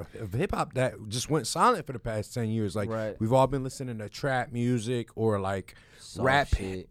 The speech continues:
Speaker 1: uh, slash R and B,
Speaker 3: Yeah.
Speaker 1: singing raps,
Speaker 3: Yeah.
Speaker 1: melodic shit, and this is that raw hip hop, gritty sound that people have been missing. So when Griselda came and fucked the game up, though, this is like,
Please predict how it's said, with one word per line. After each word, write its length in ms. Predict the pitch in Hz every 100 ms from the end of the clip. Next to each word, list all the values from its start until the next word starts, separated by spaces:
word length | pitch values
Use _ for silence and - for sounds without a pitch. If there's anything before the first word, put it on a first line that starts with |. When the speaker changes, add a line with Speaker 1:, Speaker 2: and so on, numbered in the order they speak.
| -
Speaker 1:
uh, 400 | 120 120 120 113
slash 480 | - 131 131 123 -
R 300 | 120 127 127
and 180 | 113 98
B, 440 | 131 135 131 127
Speaker 3:
Yeah. 40 | 120
Speaker 1:
singing 500 | - 143 143 131 123
raps, 360 | 131 127 120 113
Speaker 3:
Yeah. 60 |
Speaker 1:
melodic 520 | 110 113 123 127 127
shit, 340 | - - 131 123 - - _ -
and 180 | 110 131
this 180 | 143 143
is 140 | 117
that 200 | 139 117 92
raw 340 | 127 143 135
hip 240 | 127 151 -
hop, 340 | 143 113 92
gritty 440 | 101 117 156 139 127
sound 460 | - 151 139 127
that 140 | 110 101
people 260 | 143 123
have 60 | 92
been 240 | 98 95 123
missing. 320 | 156 - 104 - - _
So 400 | - 127 107 95 - _ _ -
when 220 | 113 107
Griselda 600 | 92 101 90 151 196 196
came 580 | 185 - 190 190 185 196 - _ _ _ _ -
and 240 | 120 107
fucked 400 | - - 170 170
the 100 | 160
game 320 | 143 170 170
up, 160 | 175 160
though, 180 | 139 139
this 180 | 151 -
is 200 | 156 - 123
like, 340 | 127 113